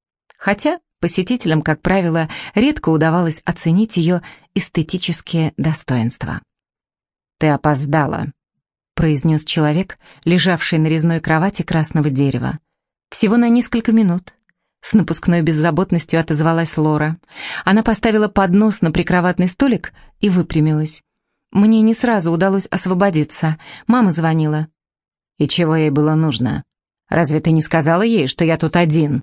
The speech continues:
и умираю с голода?" Лора ответила ему слабой улыбкой. "Мистер Поттисворт, хотите верьте, хотите нет, но кроме вас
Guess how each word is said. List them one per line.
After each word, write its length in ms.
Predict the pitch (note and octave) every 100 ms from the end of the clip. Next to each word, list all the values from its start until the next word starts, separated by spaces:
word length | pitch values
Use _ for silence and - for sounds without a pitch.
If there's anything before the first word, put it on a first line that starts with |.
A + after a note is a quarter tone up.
| -
и 100 | -
умираю 440 | E3+ E3+ E3+ D#3+ D#3
с 60 |
голода?" 560 | C#3+ F3 D3 - - - - _ _ _ _ _ _ _ _ _ -
Лора 420 | D#3+ F#3 E3+ F3 _
ответила 480 | E3 D#3+ D#3+ D#3 D#3
ему 180 | D3+ D#3
слабой 380 | - D3+ C#3+ D3+
улыбкой. 480 | D3 C#3+ - D3+ - _ _ _ - - - -
"Мистер 400 | A#3 - A#3+ A3+
Поттисворт, 840 | A#3+ A3+ D#3+ - D3 C#3+ - - - -
хотите 500 | - A3+ E4 D#4 F3+
верьте, 400 | D#3 A#3+ - G3+
хотите 440 | F3+ F3+ A#3 - E3+
нет, 360 | F3 G#3 - -
но 120 | F3
кроме 320 | F#3+ F#3 F3+
вас 340 | F#3 A3 -